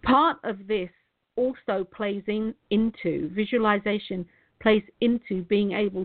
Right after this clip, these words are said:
to pray correctly. If you are praying and your prayers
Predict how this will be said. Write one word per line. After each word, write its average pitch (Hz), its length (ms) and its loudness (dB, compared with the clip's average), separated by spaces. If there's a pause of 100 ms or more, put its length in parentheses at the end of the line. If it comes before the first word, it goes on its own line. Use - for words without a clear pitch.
(120)
to - 160 -4
pray 185 580 4 (200)
correctly. 190 680 0 (720)
If 247 160 4 (100)
you 240 340 -2
are 202 200 0
praying 220 600 -4
and 190 220 -6
your 202 140 0
prayers 208 480 0